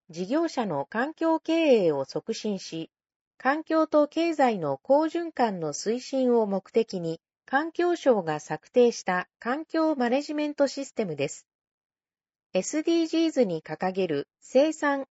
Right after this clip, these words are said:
消費や気候変動などの目標達成にもつながり、経営力向上や組織活性化のための企業価値向上ツールとして有効です。制度の認証取得に向けた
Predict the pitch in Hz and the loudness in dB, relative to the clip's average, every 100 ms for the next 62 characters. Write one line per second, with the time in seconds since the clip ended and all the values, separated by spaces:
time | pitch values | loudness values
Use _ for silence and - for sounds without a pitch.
0 | _ - 247 294 - 247 220 - _ - | _ 2 4 4 4 2 4 0 _ -8
1 | - 330 320 339 349 302 240 214 185 175 | 0 0 0 -4 -2 4 4 4 0 0
2 | 151 131 156 - 277 311 294 285 277 - | 0 -2 -4 -6 -4 2 2 2 -2 -2
3 | 285 277 269 226 170 - 151 160 160 139 | 0 0 0 -2 -4 -6 -6 -4 -4 -6
4 | 139 _ _ _ _ _ - 269 320 339 | -10 _ _ _ _ _ 2 4 4 2
5 | 339 302 247 202 160 - 202 240 226 208 | 2 4 4 4 -2 0 4 6 6 4
6 | 190 175 - - - 311 311 - 196 160 | 2 0 -4 -10 -4 -4 -4 -4 -4 -2
7 | 170 - 302 302 285 285 262 254 240 143 | -4 0 0 0 -4 -2 0 2 2 0
8 | 131 _ - 202 247 311 - 320 - 175 | -2 _ -6 -4 0 0 0 -2 -2 -10
9 | - 240 294 302 311 311 - 311 269 233 | 4 6 6 4 2 0 -2 -2 0 2
10 | 175 - 139 139 160 220 - 185 170 160 | 0 0 -4 -2 -2 -2 2 4 6 4
11 | - - _ _ _ _ _ _ _ _ | 0 -14 _ _ _ _ _ _ _ _
12 | _ _ _ _ - 302 339 320 220 156 | _ _ _ _ -4 -2 0 0 0 0
13 | 143 190 294 - 302 294 - - 294 294 | -2 -2 -4 0 2 2 2 2 2 2
14 | 277 254 240 240 220 190 | -2 0 4 2 4 0